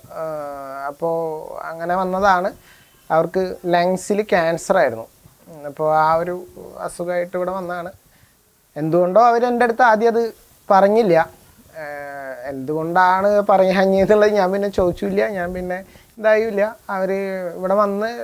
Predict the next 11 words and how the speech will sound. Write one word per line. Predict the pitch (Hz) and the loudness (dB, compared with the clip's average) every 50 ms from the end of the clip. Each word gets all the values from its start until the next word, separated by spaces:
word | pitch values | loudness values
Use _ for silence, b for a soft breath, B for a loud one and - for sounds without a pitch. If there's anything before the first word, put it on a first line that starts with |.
| 220 220 208 208 202 | -10 -10 -12 -10 -6
രണ്ട് | 208 208 208 208 | -6 -2 0 0
ദിവസം | 220 208 - 226 226 | 0 2 0 0 0
കഴിഞ്ഞപ്പോൾ | 220 220 220 214 226 226 226 226 | 0 -2 -2 -2 -4 -4 -4 -4
എനിക്ക് | 208 208 220 220 214 | -6 -2 0 0 0
ഏകദേശം | 202 202 202 208 202 - - 226 226 - - _ - 220 214 208 202 202 - - | 0 0 0 -2 -2 -4 -6 -8 -10 -14 -20 _ -20 -20 -20 -20 -20 -16 -12 -8
ഒരു | - 202 202 - - | -8 -8 -6 -4 -4
പന്തിയല്ലാതെ | 185 185 190 180 190 196 196 202 196 202 220 | -4 -2 0 2 2 2 4 4 4 4 4
തോന്നി. | 220 254 220 202 202 196 175 - - - 170 143 | 4 4 4 4 4 0 -4 -6 -10 -10 -6 -2
സാധാരണ | 151 143 143 139 151 151 156 156 165 165 170 175 185 - 202 | 0 0 0 0 0 0 -2 -2 -2 -2 -2 -4 -4 -6 -8
ഉള്ള | 190 185 185 185 185 185 190 190 | -6 -6 -4 -2 -2 -2 -2 -2
ഒരു | 190 | -4